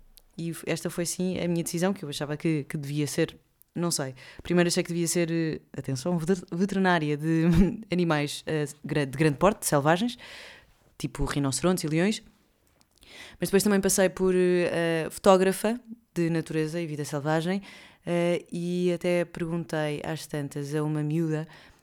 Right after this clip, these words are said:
eh, que eu conheci num workshop, num workshop de dobragens que estive a fazer. Muito fixe, com a Maria Camões, na Zof, foi muito fixe. Ahm, f-, eh, ela era bióloga e estava a fazer este, este, este workshop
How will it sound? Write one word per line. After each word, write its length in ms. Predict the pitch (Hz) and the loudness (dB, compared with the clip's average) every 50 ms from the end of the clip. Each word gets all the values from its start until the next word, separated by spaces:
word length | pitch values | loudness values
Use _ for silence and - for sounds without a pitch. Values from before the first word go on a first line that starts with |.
| _ _ - | _ _ -6
eh, 220 | 151 156 151 151 | -4 -2 -2 -2
que 120 | 151 - 170 | -2 -2 -2
eu 60 | 156 | -2
conheci 340 | 170 175 160 - - 160 151 | 0 -2 -2 -2 -2 -2 -2
num 120 | 151 147 | -2 -2
workshop, 420 | 147 151 - - - - - - - - | -2 -4 -6 -8 -8 -8 -8 -8 -6 -6
num 120 | 165 160 | -2 -2
workshop 360 | 160 160 156 - 160 151 - | -2 -2 -2 -4 -4 -4 -6
de 60 | _ | _
dobragens 380 | - 151 147 151 135 131 135 131 | -10 -8 -6 -4 -4 -4 -6 -8
que 20 | |
estive 160 | - 143 135 135 | -8 -8 -8 -8
a 20 | |
fazer. 360 | 135 143 139 139 143 135 - - _ _ _ _ _ _ - | -8 -6 -6 -4 -6 -6 -8 -14 _ _ _ _ _ _ -10
Muito 160 | 160 165 156 | -8 -8 -8
fixe, 300 | - - - - - - _ _ - | -10 -12 -14 -14 -18 -20 _ _ -10
com 100 | - 151 | -8 -6
a 20 | |
Maria 160 | 147 143 147 | -4 -4 -4
Camões, 440 | 139 - 139 131 120 117 117 - - _ - | -4 -4 -6 -6 -6 -10 -12 -16 -18 _ -12
na 80 | 143 | -10
Zof, 160 | 127 123 110 - | -10 -10 -12 -12
foi 140 | - 131 | -12 -10
muito 140 | 131 123 127 | -10 -10 -10
fixe. 200 | - 123 - - - - - - - - - - - - | -14 -18 -18 -20 -20 -20 -20 -20 -20 -20 -20 -20 -12 -4
Ahm, 720 | - 170 170 170 170 175 170 170 175 175 175 170 - - - - - - | -2 0 2 2 2 0 0 0 0 -2 -2 -4 -6 -10 -14 -18 -18 -18
f-, 220 | - - - - - | -16 -14 -12 -8 -4
eh, 320 | 160 170 165 165 160 - | -2 -2 0 0 -2 -2
ela 480 | - 170 170 165 165 165 160 156 156 - - - - _ _ _ _ _ _ _ - | -2 -2 0 0 0 0 0 -2 -4 -8 -12 -18 -20 _ _ _ _ _ _ _ -6
era 140 | 135 147 147 | -6 -4 -4
bióloga 460 | 135 147 160 156 156 156 165 180 190 - _ _ _ - | 0 0 2 2 2 0 -2 -4 -6 -8 _ _ _ -8
e 80 | 147 143 | -6 -6
estava 280 | 131 - - 147 147 | -6 -4 -2 -2 -2
a 20 | 143 | -4
fazer 260 | - - 143 147 139 | -4 -6 -6 -4 -4
este, 220 | 135 131 131 - 143 | -4 -6 -6 -8 -8
este, 520 | 135 135 131 - 147 143 135 - - 143 | -6 -6 -6 -6 -6 -6 -6 -8 -10 -8
este 360 | 139 135 131 - 143 - - | -8 -6 -6 -8 -8 -4 -4
workshop 440 | 156 147 - - - 165 160 - | -4 -4 -2 0 0 0 0 0